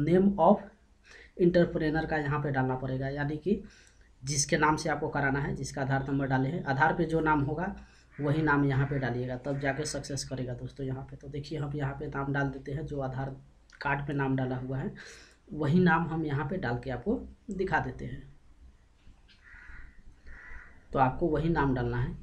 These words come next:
ये ध्यान रखिएगा, आधार कार्ड पे जो होगा वही डालिएगा। स्पेलिंग मिस्टेक नहीं कीजिएगा, क्योंकि एक बार अगर आपका मिस्टेक होगा तो फिर ये हमेशा के लिए मिस्टेक रहेगा। तो इसलिए आप अच्छे तरीके से डालिएगा और जब डालने के बाद नीचे देखिए,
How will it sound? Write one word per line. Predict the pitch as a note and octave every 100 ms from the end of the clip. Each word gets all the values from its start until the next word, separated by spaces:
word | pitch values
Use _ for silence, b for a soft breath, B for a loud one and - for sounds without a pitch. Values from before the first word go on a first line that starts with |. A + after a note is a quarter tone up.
| -
ये | C#3 C3
ध्यान | C3 C3 C3
रखिएगा, | B2+ - C#3 F#3 G3+ - _ b b b -
आधार | C3 B2+ C3
कार्ड | C3 B2+
पे | C3+
जो | B2+ B2+
होगा | B2 C3+ G3+ - - - -
वही | A#2+ A#2
डालिएगा। | A#2 G#1+ B1+ B1 - - - B B B - D3
स्पेलिंग | C#3 D#3+ D#3 F3
मिस्टेक | E3+ - F3
नहीं | E3 E3+
कीजिएगा, | E3+ D3+ D3+ D3
क्योंकि | G3 - C#3 C#3 C#3
एक | C#3
बार | C#3+ C#3+
अगर | C#3 C3+
आपका | C3 C#3
मिस्टेक | C3+ C3 C#3+ C3
होगा | C#3+ C#3+ C3+
तो | C#3+
फिर | - C#3
ये | C3+ C#3 - - b b b b b _ - - -
हमेशा | C3 B2+ C#3+
के | C3+
लिए | C3+ C3
मिस्टेक | B2 - B2
रहेगा। | B2 B2 B2
तो | B2+
इसलिए | C3 D3
आप | C3+ C3
अच्छे | B2 C#3+
तरीके | C3 C3 C3
से | C#3
डालिएगा | B2+ B2+ C#3+ C#3+
और | C3+ - -
जब | C#3 C3 -
डालने | C#3+ D3 D3+ D#3+ F3
के | E3+
बाद | D#3 D#3
नीचे | D3 C3+ C#3+
देखिए, | B2 - C3